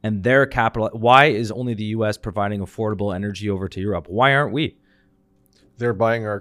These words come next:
Speaker 2: natural gas, consuming it domestically, and exporting their own gas to Europe and making money
Speaker 1: What
Speaker 2: on
Speaker 1: the
Speaker 2: the,
Speaker 1: hell?
Speaker 2: on the difference. It's a great arbitrage trade.
Speaker 1: <laughs> Yeah.
Speaker 2: Um,
Speaker 1: And, and we're letting this happen.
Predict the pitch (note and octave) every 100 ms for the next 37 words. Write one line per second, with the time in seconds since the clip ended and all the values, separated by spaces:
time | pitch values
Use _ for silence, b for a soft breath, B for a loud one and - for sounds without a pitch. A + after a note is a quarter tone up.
0 | G#2 A2 A2 G#2 B2+ C3 - - _ _
1 | _ _ G#2+ - A2+ A2 G#2+ G2+ G#2+ C3
2 | B2 C3 A2 F#2+ - G2+ - - G2 F2+
3 | F2+ F#2 F#2 F2+ F2+ G2 F#2+ - F2+ F2+
4 | - F2+ E2+ F2 _ _ _ _ - F#2
5 | G2+ F2+ F2+ F#2 - - E4+ F4+ G4 C#4
6 | - A2 A#2+ - F#2+ - - G2 B2 A#2
7 | A#2 A2+ A2+ G2+ - A2+ F#2+ F#2 - A3
8 | - D#4+ - C#3 G2 B B B - G#2
9 | G#2 G#2 B2+ C#3 C#3 C#3 E3+ E3+ F#3 F3
10 | E3+ F#3+ B3+ G#2+ F#2